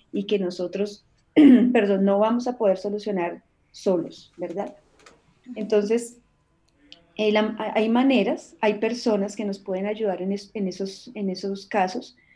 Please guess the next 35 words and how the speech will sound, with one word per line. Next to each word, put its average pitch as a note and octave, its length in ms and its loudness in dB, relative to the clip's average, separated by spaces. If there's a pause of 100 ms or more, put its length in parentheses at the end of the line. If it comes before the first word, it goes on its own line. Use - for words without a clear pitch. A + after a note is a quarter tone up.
(140)
¿verdad? G3 360 0
Lo A#3 160 2
primero A#3 380 2
que D#4 80 0
yo B3 120 0
tengo A#3+ 180 0
que C4+ 80 -4
hacer B3+ 240 -2
es B3+ 100 -2
demostrarle G#3+ 580 -2
a - 20 -8
mi A3 240 -2
hijo, A#3+ 140 -4 (480)
o - 40 -20
sea, G#3+ 120 0
"Yo G3+ 180 2
te A#3+ 140 4
amo, C4 180 6
no B3+ 120 2
me B3 60 8
importa C4 340 2
lo C#4+ 100 2
que C4+ 100 0
te A#3 100 -4
esté F#3+ 180 -6
pasando, G3+ 520 -2
no G#3 80 -2
importa A3+ 440 -2
lo B3 200 2
que, F#3+ 520 -4
lo G3 220 -12
que G3 100 -12
esté F#3+ 180 -10
pasando A3 400 -8
contigo, G3+ 580 -6